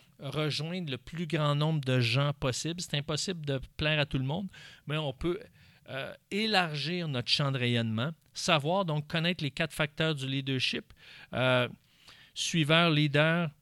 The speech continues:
communication, situation. On va y revenir un peu plus tard. Se connaître, connaître la nature humaine, connaître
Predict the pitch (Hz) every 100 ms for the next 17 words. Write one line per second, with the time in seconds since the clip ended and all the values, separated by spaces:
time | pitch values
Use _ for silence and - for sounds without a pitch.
0 | - - 147 151 147 143 139 - 160 -
1 | - 139 127 - - - 143 143 131 135
2 | 147 156 135 131 123 127 143 180 - -
3 | - - - 175 - 160 160 190 - 156
4 | 151 156 156 147 139 160 151 143 151 175
5 | 190 156 - 147 139 160